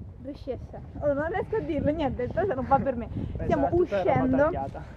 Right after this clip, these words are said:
Speaker 1: dal supermercato, abbiamo comprato le cose per la torta. Volevo fa-, non è una torta poi, per continuare a dire torta, ma non è una torta la nostra.
Speaker 2: Vabbè,
Speaker 1: Faremo,
Speaker 2: non c'è
Speaker 1: faremo le polpette al latte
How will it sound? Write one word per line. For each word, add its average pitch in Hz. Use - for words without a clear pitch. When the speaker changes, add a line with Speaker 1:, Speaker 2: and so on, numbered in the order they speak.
Speaker 1:
dal 285
supermercato, 277
abbiamo 247
comprato 254
le 247
cose 262
per 226
la 240
torta. -
Volevo 277
fa-, -
non 320
è 294
una 262
torta 262
poi, 262
per 285
continuare 330
a -
dire 339
torta, 403
ma 247
non 269
è 294
una 247
torta 240
la 247
nostra. 240
Speaker 2:
Vabbè, 160
Speaker 1:
Faremo, 285
Speaker 2:
non 311
c'è -
Speaker 1:
faremo -
le -
polpette -
al -
latte -